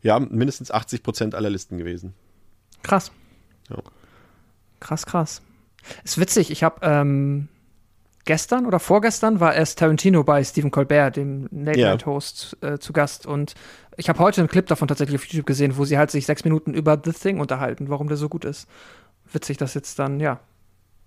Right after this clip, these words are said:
Speaker 2: mich der Film heute zweimal unterhält in der Hinsicht. Ja, cool.
Speaker 1: Ja.
Speaker 2: Kann man nichts gegen sagen, glaub ich. Also,
Speaker 1: Nee.
Speaker 2: es ist vielleicht auch der Grund, keine Ahnung, das ist so, so ein Slasher mag vielleicht nicht jeder, nicht jeder ist Slasher-Fan, aber gegen The Thing, was willst du dagegen sagen, so?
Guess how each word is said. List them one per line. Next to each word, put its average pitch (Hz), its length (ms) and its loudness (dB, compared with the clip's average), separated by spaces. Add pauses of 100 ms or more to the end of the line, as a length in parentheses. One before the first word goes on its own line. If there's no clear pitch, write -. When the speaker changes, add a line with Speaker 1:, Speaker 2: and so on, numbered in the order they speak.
(100)
Speaker 2:
mich 147 140 -6
der 147 80 -4
Film 147 180 -2
heute 175 160 -4
zweimal 131 500 -6 (360)
unterhält 131 380 -6
in 135 60 -8
der 135 100 -6
Hinsicht. 135 320 -8 (340)
Ja, 135 120 0 (120)
cool. 151 200 2 (680)
Speaker 1:
Ja. 110 160 0
Speaker 2:
Kann 175 120 0
man 190 260 0 (100)
nichts 170 260 -2
gegen 160 180 0
sagen, 131 260 0
glaub 127 200 -4
ich. - 160 -8
Also, 127 200 2
Speaker 1:
Nee. - 60 -2 (260)
Speaker 2:
es - 140 -4
ist 175 80 -4
vielleicht 214 220 2
auch - 80 -2
der 185 120 4
Grund, 196 220 2
keine 180 220 2
Ahnung, 190 260 2
das 180 140 -2
ist 175 140 -6
so, 180 240 0 (800)
so 160 300 -2
ein 160 80 0
Slasher 190 400 2
mag 156 240 2
vielleicht 180 220 0
nicht 170 120 -4
jeder, 165 280 4
nicht 175 180 0
jeder 170 180 6
ist - 120 -4
Slasher-Fan, 147 760 0
aber 147 200 0
gegen 156 220 -2
The 151 80 -4
Thing, 202 500 -2
was 160 200 -10
willst 175 140 -6
du 170 40 -4
dagegen 147 280 -2
sagen, 139 340 -4
so? 127 120 -14